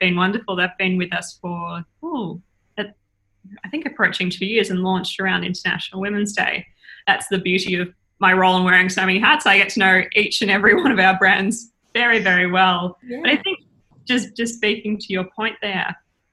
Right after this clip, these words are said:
Speaker 1: that, that's the feeling that we ultimately want a customer to have. You've just been empowered by a brand to make the choice on their behalf and find a cause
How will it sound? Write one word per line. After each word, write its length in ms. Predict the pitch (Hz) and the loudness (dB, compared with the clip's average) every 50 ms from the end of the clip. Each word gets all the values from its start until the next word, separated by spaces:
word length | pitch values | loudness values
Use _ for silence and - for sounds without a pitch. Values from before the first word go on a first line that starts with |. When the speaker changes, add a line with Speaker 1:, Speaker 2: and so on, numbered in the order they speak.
| _ _ - | _ _ -8
Speaker 1:
that, 280 | 185 214 220 214 220 - - | 0 4 4 4 2 0 -2
that's 260 | 220 226 277 - - - | 2 2 2 2 0 -6
the 100 | 277 - | -6 -6
feeling 320 | - - 214 208 208 196 | -4 -4 -4 -2 -2 -2
that 100 | 190 185 190 | -2 -2 0
we 260 | 190 185 185 180 - _ _ _ _ _ _ _ _ _ _ _ - - _ _ _ _ _ _ _ - | 0 0 0 -2 -6 _ _ _ _ _ _ _ _ _ _ _ -20 -20 _ _ _ _ _ _ _ 0
ultimately 640 | 214 226 233 233 233 226 - - 240 196 - 190 185 | 2 2 2 2 0 -2 -2 -2 -4 -4 -2 -2 -2
want 280 | 185 196 196 196 - | 0 0 -2 -2 -4
a 40 | 190 | -6
customer 420 | - - 190 190 - - 190 185 | -4 -4 -4 -4 -4 -6 -8 -6
to 60 | 180 185 | -6 -2
have. 200 | 196 202 190 180 | -2 0 0 0
You've 140 | 190 185 _ _ | -2 -6 _ _
just 260 | - 220 220 220 - - | -4 -4 -4 -4 -2 -2
been 140 | 214 196 | -2 0
empowered 600 | 190 180 175 180 180 - 190 190 190 190 190 180 - - | 0 -2 -4 -6 -4 2 4 4 6 4 4 0 0 -2
by 140 | 185 185 | -2 0
a 100 | 180 175 | 0 -2
brand 540 | 175 - 190 180 180 180 185 185 180 175 180 - - - _ _ _ - | -4 -4 -2 -2 0 0 0 0 -2 -4 -6 -8 -10 -14 _ _ _ -8
to 100 | - 226 | -4 0
make 220 | 208 208 202 202 - | 2 2 2 2 -2
the 60 | 196 | -8
choice 560 | 196 - - 196 180 180 190 190 - - - - | -8 -6 -4 -2 -2 -2 -2 -4 -6 -10 -8 -4
on 140 | 202 190 185 | -2 -2 0
their 160 | 175 180 180 | 0 0 -2
behalf 480 | 180 180 190 180 196 190 180 180 185 185 - 180 | -2 -6 -8 -6 -4 -2 -2 -2 -4 -6 -8 -6
and 160 | 185 180 - - | -6 -6 -6 -4
find 320 | - 185 185 180 185 185 185 | -2 -2 0 0 -2 -2 -4
a 40 | 190 | -8
cause 720 | - - 208 202 196 196 190 185 185 185 - - - | -8 -6 -4 -4 -2 -2 -2 -2 -4 -6 -8 -10 -16